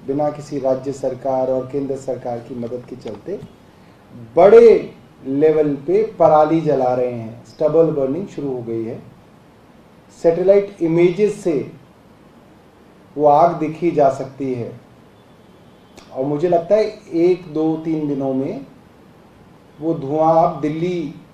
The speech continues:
एनसीआर की तरफ आगे बढ़ेगा। और क्योंकि उस वक्त इतना शोर हो जाएगा कि हम लोग ये तय नहीं कर पाएंगे कि किसको इसका दोष दें, इसलिए हमने सोचा कि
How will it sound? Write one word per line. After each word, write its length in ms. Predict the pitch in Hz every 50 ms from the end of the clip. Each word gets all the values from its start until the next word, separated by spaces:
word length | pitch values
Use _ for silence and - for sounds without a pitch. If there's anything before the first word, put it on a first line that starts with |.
| - - - _ _ _ _ -
एनसीआर 500 | 143 143 147 147 - 165 160 147 143 135
की 160 | - - 143
तरफ 340 | - - 147 165 170 - - -
आगे 200 | 135 135 147 160
बढ़ेगा। 500 | 135 127 131 131 131 123 113 104 - - - - - - - - _ - - - - - _ _ - - - _ - _ - - - - - - - - - _ - - _ - - _ - - - - - - - - - - - - - - - - - - - - - - - - _ -
और 140 | 190 - -
क्योंकि 240 | - 208 202 247 262
उस 160 | 240 220 -
वक्त 220 | 240 233 - - 180
इतना 280 | - 208 208 220 220 - -
शोर 360 | - - 202 214 226 220 202
हो 100 | 185 180
जाएगा 400 | 160 165 160 156 160 185 214 226 220
कि 200 | - - 202 196
हम 240 | 165 165 180 180 180
लोग 380 | 190 196 208 196 170 160 - - - - - - - - - - - - - - - - - - - - - - -
ये 120 | 151 165 165 165 -
तय 220 | - 214 226 240 240
नहीं 200 | 220 214 196 170
कर 160 | 165 156 147 147
पाएंगे 340 | 156 151 151 156 170 196 208
कि 180 | 208 - 202 185 - -
किसको 340 | - 196 190 - - 220 202
इसका 260 | 175 - - - 170 139
दोष 340 | 135 135 143 156 165 160 -
दें, 320 | - 135 135 156 - - - - - - - -
इसलिए 280 | 135 - - 165 165
हमने 220 | 156 156 160 165 160
सोचा 340 | 165 170 - - - 185 185
कि 340 | 180 185 185 170 156 151